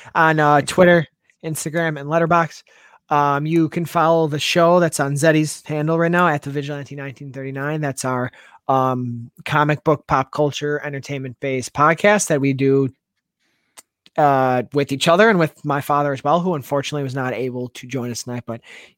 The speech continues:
he loves you guys and he will be back for when we do the finale for this. And, um, we just reviewed Zack Snyder's Justice League. We have another breakdown with the fanboy himself, Mario Francisco Robles, on Zack Snyder's Justice League on Sunday.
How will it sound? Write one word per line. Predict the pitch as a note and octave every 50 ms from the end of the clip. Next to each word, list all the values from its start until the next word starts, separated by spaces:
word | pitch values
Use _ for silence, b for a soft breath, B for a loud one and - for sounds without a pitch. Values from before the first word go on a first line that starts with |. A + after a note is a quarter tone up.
| _ _
he | - - - D3 C#3+
loves | C#3 C3+ B2+ A#2
you | C3+
guys | C3 B2+ B2+ A#2
and | A#2 B2
he | C3
will | C3 A#2+
be | A#2+ B2
back | A2+ A#2 C3 B2+ B2 A#2+ -
for | - C3+ B2+
when | B2 B2 B2
we | B2 B2
do | A#2 B2+ B2+ B2
the | A#2+
finale | - - C3 B2+ B2 A#2+ B2 B2
for | - - C3
this. | B2+ B2 A#2 - - B B B B B B B B B
And, | C#3 C3+ C#3+ C#3+ C#3+ D3 C#3+ D3
um, | D3 D3 C#3+ C#3+ C#3+
we | D3+ D3+ D3 D3 D3 C#3
just | B2+ D#3+ D3 - -
reviewed | D3+ B2+ D3 D3 D3 D3 C#3
Zack | C#3+ C#3+ C3+ -
Snyder's | - C#3+ C3+ C3 C3 A#2+
Justice | D#3 D3+ C#3 - - C3+ -
League. | - D#3 D3+ D3+ D3+ D3 C#3 B2+ - _ _ _ _ _ _ _ _
We | C#3 C#3+ C#3
have | C#3 C3+
another | C#3+ C#3+ C#3+ D3 D3+ D3+ D3+ D3 D3
breakdown | C#3 - D#3 D3 D3 C3+ - D#3+ D3+ C#3+ C#3+ C#3+ D3
with | D3 C#3+ C#3+ C#3+ C#3+ C#3 C#3 C#3 C#3 C#3+ C#3+ C#3 C#3+ C3 - - - - - - - - _ _
the | D#3+ D3
fanboy | - - D#3+ D3 D3 D3 D3 D3 D3 C#3+
himself, | C#3+ C3+ C3 - - E3+ E3 E3 D3+ -
Mario | E3 D#3+ D3+ C#3+ C#3+ C#3+ C#3+
Francisco | - - D3 C3 - C#3+ - - -
Robles, | C3 C3 C#3+ D#3 D#3 C#3+ D#3+ D#3 C#3 -
on | D3+ D3
Zack | C#3 D3+ D3 C#3+ -
Snyder's | - D3+ D3 C#3+ C#3
Justice | D3+ D3 C#3 - - -
League | D3+ C#3+
on | B2+ B2+ B2
Sunday. | - - - F3 E3+ E3 E3 E3 E3 D#3